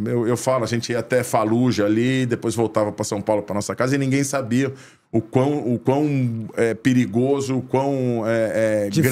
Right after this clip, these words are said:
Speaker 1: grande foi o crime que a gente combateu ali na época. Teve muitas mortes. Graças a Deus a gente sempre triunfou, a gente saiu vivo pra, pra comemorar e, e aconteceram várias vezes. Então é tipo um, um aimé fechando. Um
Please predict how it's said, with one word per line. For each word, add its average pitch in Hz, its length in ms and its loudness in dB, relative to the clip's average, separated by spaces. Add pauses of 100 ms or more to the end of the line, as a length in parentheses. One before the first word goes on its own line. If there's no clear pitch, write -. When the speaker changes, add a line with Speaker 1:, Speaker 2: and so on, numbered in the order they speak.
Speaker 1:
grande 143 220 2
foi 135 160 0
o 135 60 -2
crime 131 360 0
que 127 80 -2
a 123 40 2
gente 117 220 -2
combateu 123 600 0 (360)
ali 98 280 2
na 110 220 0
época. - 240 -6
Teve 107 160 2
muitas 107 340 0
mortes. 113 560 -2 (440)
Graças 101 300 0
a 92 80 -4
Deus 101 240 0
a 98 40 0
gente 101 180 0
sempre 107 280 -4
triunfou, 101 640 0
a 98 40 -2
gente 98 200 -6
saiu 101 240 -2
vivo 92 560 -2 (720)
pra, 92 320 -2
pra - 180 -2
comemorar 98 880 0
e, 95 320 -2 (400)
e 113 80 -2
aconteceram 104 460 0
várias 107 320 0
vezes. 92 320 -4
Então 101 260 -2
é 98 60 -2
tipo - 320 -6
um, 95 320 -2 (120)
um 104 120 2
aimé 98 280 0
fechando. 98 640 -4
Um 92 200 -10